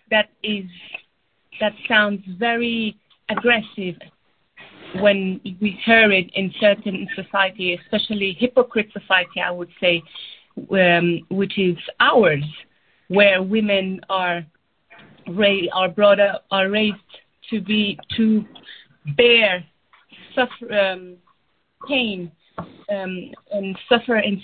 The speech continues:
silence in, in some communities where, uh, violence is a sign of love, unfortunately. Um, rape in the couple,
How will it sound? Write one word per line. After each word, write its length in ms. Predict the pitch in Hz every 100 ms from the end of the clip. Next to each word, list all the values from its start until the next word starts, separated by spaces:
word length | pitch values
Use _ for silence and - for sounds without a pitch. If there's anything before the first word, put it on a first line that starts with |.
| -
silence 540 | 247 240 214 180 175 - - 214
in, 240 | 196 190 -
in 240 | - 196 185 -
some 160 | 208
communities 800 | 190 190 196 220 208 - 185 175 - _ _ _ _ -
where, 480 | 175 196 190 185 180 _
uh, 240 | 190 185 180 170
violence 460 | 190 190 185 175 175 -
is 180 | 190 185 -
a 60 | 160 -
sign 280 | 190 180 175
of 100 | 156
love, 340 | 190 233 202 165 - - _ _ _ -
unfortunately. 880 | 180 - 180 175 185 175 175 180 180 _ _ _ _ _ _ _ _ _ _ - - - - - _ _ _ _ -
Um, 380 | 185 180 180 - - 214
rape 320 | 285 339 - - - 269
in 220 | 226 214
the 80 | 214 -
couple, 560 | 254 - 196 175 175